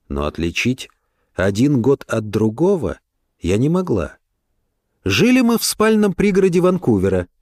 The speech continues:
Дормир, Дормер, Дормаус, как-то так. И я все время ходила сонная. Во время беременности меня постоянно клонило в сон,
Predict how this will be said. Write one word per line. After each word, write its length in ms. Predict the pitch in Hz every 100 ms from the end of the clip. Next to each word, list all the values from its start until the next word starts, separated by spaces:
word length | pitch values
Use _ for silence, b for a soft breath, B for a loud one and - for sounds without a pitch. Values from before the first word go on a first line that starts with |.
| _
Дормир, 760 | 104 123 123 120 127 165 180 170
Дормер, 760 | 110 135 156 175 165 170 170
Дормаус, 1120 | 143 127 127 123 117 143 175 190 175 - - - _ _
как-то 300 | 165 170 175
так. 400 | - 80 - - _ _ _ _ _ _
И 100 | -
я 180 | 80 92
все 240 | - 101
время 340 | 98 113 123 117
ходила 400 | 120 110 120 117
сонная. 640 | - - 104 82 69 67 - _ _ _ _ _
Во 140 | - 120
время 280 | 143 160 156
беременности 640 | 156 175 202 202 190 -
меня 220 | 180 180
постоянно 680 | 175 170 - 160 175 185 185
клонило 420 | 160 160 160 151
в 40 | -
сон, 400 | - 110 139